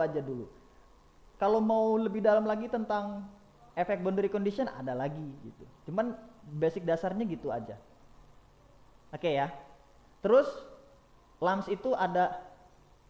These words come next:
satuan-satuannya. Kita mau pakai satuannya apa gitu. Itu juga perlu. Satuannya kita mau yang, em,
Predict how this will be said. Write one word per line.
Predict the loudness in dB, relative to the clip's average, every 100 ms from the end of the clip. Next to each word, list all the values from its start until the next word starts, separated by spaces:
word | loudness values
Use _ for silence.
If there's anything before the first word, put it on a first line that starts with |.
| _ -20 -20 -20 -4
satuan-satuannya. | -4 2 0 2 0 2 0 0 -8 -10 -20 -10
Kita | -4 -2
mau | -2
pakai | -4 -4
satuannya | -4 -4 -2 -2 -2
apa | -2 -2 -2
gitu. | -6 -12 -16 -14 -8
Itu | -6
juga | -4
perlu. | -4 -4 -6 -6 -10 -16 -20 -20 -20 -20 -20 -20 _ -20 -16 -12
Satuannya | -8 -4 -4 -4
kita | -6 -6 -4
mau | -4 -2 -2 -4 -6 -12 -20 -20 -20 -20 _ -16 -8
yang, | -4 -2 -2 -4 -4 -6 -10 -20 -20 -20 -20 -20 -16
em, | -10 -6 -6 -4 -4 -4 -6